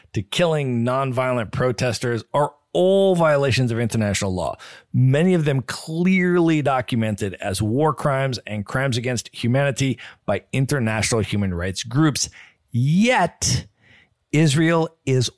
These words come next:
almost never held accountable. Not even for a single one of the twenty-five plus journalists that it killed before October seventh,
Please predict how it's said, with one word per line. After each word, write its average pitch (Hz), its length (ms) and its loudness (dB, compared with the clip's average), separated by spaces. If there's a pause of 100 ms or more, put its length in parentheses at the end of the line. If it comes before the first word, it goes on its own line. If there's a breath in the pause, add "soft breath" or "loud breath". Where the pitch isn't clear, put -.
almost 180 600 4
never 139 920 2 (300)
held 123 500 0 (140)
accountable. - 600 -4 (800 loud breath)
Not 196 420 4
even 180 420 2
for - 240 -2
a 131 100 0
single 165 380 0
one 131 220 -2
of 117 140 -4
the 104 140 -2
twenty-five 104 840 -4
plus 104 320 -2
journalists 160 840 0
that 117 180 2
it 104 180 -4
killed 117 380 -2 (320)
before 110 580 0
October 82 480 -4
seventh, 90 460 -6